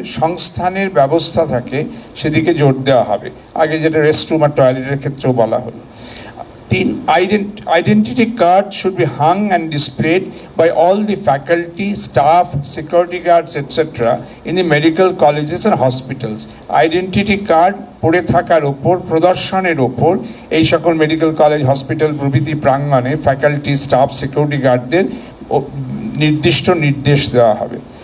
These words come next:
Security officer will be posted by police in all medical colleges and hospitals and district hospitals for overall security supervision।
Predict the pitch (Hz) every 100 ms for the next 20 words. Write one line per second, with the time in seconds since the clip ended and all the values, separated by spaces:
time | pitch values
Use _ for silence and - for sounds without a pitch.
0 | - - - - - 220 226 240 226 190
1 | 202 - 226 220 196 190 190 - 180 -
2 | - 214 208 180 175 - 175 180 139 -
3 | - - - - 180 175 208 185 156 175
4 | 196 196 185 170 175 180 196 175 143 127
5 | 139 - - - 113 110 - - - -
6 | 139 131 160 - - - 143 147 - 165
7 | 170 190 190 - 151 143 147 147 160 165
8 | 190 - - - - 160 185 180 180 170
9 | 147 117 120 107 107 -